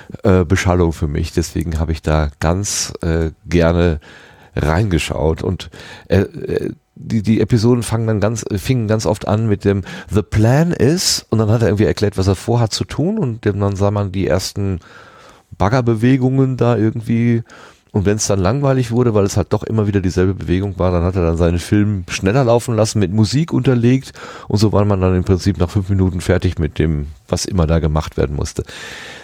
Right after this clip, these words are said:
Das ist, äh, wirklich sehr, sehr, äh, bodenständig. Und mich hat aber, mir hat aber sehr imponiert, dass der Mann, äh, echt selbst,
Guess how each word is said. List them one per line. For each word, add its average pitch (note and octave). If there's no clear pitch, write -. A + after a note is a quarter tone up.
Das F#2
ist, -
äh, D#2
wirklich E2
sehr, D#2+
sehr, D2+
äh, D2
bodenständig. G2+
Und D#2
mich F2+
hat C#3+
aber, G2
mir F#2+
hat C3+
aber G#2+
sehr A2
imponiert, A2+
dass G2+
der F#2
Mann, G#2+
äh, -
echt -
selbst, -